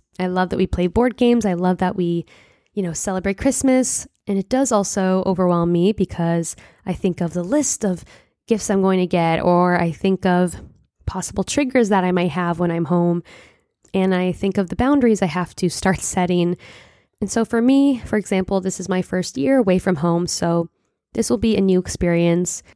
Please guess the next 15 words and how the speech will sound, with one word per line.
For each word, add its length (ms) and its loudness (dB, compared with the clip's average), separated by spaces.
It's 140 -4
a 40 2
little 200 2
more 280 2
overwhelming 600 0
for 200 -2
me 140 2
this 240 -2
year 320 2
because 340 -4
I 100 -4
am 260 0
trying 320 -2
to 180 0
navigate 680 -2